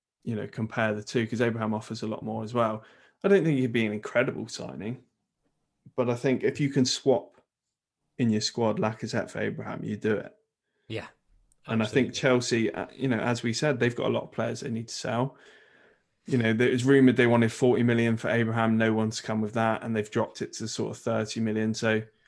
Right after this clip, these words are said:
Speaker 1: there's potentially a deal to be done south of thirty million, which English, that age,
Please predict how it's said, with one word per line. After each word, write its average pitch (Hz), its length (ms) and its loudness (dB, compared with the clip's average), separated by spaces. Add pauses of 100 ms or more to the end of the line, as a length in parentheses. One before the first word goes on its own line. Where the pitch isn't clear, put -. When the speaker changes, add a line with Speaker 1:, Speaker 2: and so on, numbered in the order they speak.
(380)
Speaker 1:
there's 147 140 -4
potentially 139 480 0
a 117 40 2
deal 117 260 2
to 110 120 -10
be 113 80 -4
done 107 380 -2 (220)
south 113 380 -6
of 113 60 -12
thirty - 280 -8
million, 113 400 -4
which - 460 -10 (1600)
English, 139 640 4
that 139 260 0
age, 131 540 2